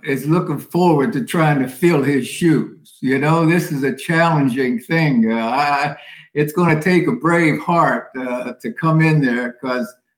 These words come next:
we truly expect the Crimson Tide to continue to be strong, continue to grow.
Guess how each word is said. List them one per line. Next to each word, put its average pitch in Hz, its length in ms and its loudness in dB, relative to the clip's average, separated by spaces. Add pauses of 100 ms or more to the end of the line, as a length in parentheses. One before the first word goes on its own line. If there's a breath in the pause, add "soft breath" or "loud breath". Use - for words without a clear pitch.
(380)
we 151 220 4
truly 156 460 4
expect 160 800 -4
the 110 100 -6
Crimson 147 500 0
Tide 151 480 0
to 117 100 -6
continue 131 680 0
to 120 100 -4
be 135 220 0
strong, 127 840 0
continue 135 580 -2
to 113 80 0
grow. 127 600 -2